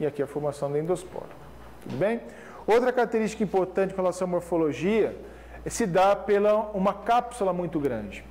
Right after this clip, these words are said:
tá? Então uma cápsula bastante espessa aqui, justamente formando o que a gente chama de glicocálice, tá? Então a gente tem a decomposição, formação de um muco aí totalmente mais amórfico, né? Sem forma definida aí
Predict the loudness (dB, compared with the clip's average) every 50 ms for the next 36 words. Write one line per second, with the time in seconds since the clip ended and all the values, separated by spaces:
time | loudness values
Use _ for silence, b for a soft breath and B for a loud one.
0 | -18 -18 -16 -6 -2 0 0 2 0 0 0 0 0 0 0 0 0 0 0 -2
1 | 0 -2 -2 -2 0 -4 -2 -2 -2 -2 -2 -4 -4 -4 -8 -8 0 2 4 4
2 | 4 2 0 -4 -6 -6 -4 -4 -4 -4 -4 -4 -4 -4 -4 -4 -6 -6 -4 -6
3 | -4 -2 -2 -2 -4 -2 -4 -4 -4 -2 -2 -2 -2 0 -2 -4 -2 0 0 0
4 | 0 0 -2 -4 -4 -2 -2 0 2 2 0 0 -6 -10 -14 -14 -14 -14 -14 B
5 | B B B B B B B -6 -2 0 0 0 0 -2 B B B B B B
6 | B -4 -2 -2 -2 0 -2 -2 -2 -2 -4 -6 -6 -2 -2 -2 0 0 -2 -2
7 | -2 -2 -4 -4 -4 -4 -4 -2 0 0 0 2 2 2 2 2 0 0 0 0
8 | 2 2 0 0 -2 -4 -4 -2 -2 -2 -2 -2 -6 -6 -6 -4 -2 -2 -2 0
9 | -2 -2 -2 0 2 2 2 2 2 -2 -10 -12 -12 -8 -8 -2 -2 -2 -2 -2
10 | -4 -6 -6 -6 -2 -2 -2 -2 -2 -2 -2 -4 -4 -4 -8 -6 -4 -2 -2 0
11 | 2 2 2 2 2 0